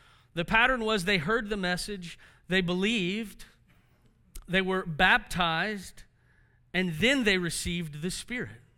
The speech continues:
Acts two thirty-eight. Nor were the Gentiles in Cornelius' house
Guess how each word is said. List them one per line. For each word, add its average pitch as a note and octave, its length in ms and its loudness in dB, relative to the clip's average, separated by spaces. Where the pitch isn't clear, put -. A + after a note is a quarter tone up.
Acts D3+ 440 -6
two C#3 420 -10
thirty-eight. D3+ 720 -6
Nor A3+ 400 0
were G#3 380 2
the F#3 140 -2
Gentiles G3 640 -2
in F#3+ 120 -2
Cornelius' F#3 800 -4
house F3 320 -4